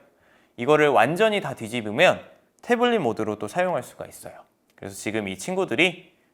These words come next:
이 플립 기능을 활용해서 스타일러스 펜도 이용하고 있고 카메라도 촬영하고 있습니다. 어, 크롬북을 활용할 수 있는 다양한 장치들이 있는데요. 내장 카메라들이 있고요.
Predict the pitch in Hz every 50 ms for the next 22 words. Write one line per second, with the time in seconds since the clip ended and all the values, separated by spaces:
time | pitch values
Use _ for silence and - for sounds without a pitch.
0 | _ _ - 98 101 98 - 208 220 240 226 - 175 156 135 123 117 113 117 156
1 | 165 170 160 147 120 - - 98 107 131 165 202 208 - - - - - - -
2 | - 202 190 185 180 - - - 160 143 139 120 95 92 92 92 95 92 104 101
3 | 90 - - - 190 233 320 330 - - _ _ _ _ _ _ _ _ - -
4 | 196 196 185 165 143 131 175 208 254 277 - - - - 160 151 139 127 110 104
5 | 95 - - - 87 85 - - - _ _ _ _ _ _ _ _ _ _ _
6 | _ _ _ _ _ _ _ _ _ _ _ _ _ _ _ _ _ _ _ _
7 | _ _ _ _ _ _ _ _ _ _ _ _ - 90 90 90 - - 247 277
8 | 269 233 240 214 202 196 202 233 247 269 262 247 226 202 208 - 160 139 135 131
9 | 127 - - - 117 123 135 135 110 101 104 110 107 92 85 82 - _ _ _
10 | _ _ _ _ _ _ - - - 107 117 - - 156 156 156 151 131 98 87
11 | 85 85 104 131 151 - - - - _ _ _ _ _ _ - 104 104 110 147
12 | 160 165 156 170 185 202 202 180 151 131 120 104 - - - 104 92 90 85 -
13 | - 98 90 90 110 147 226 - - -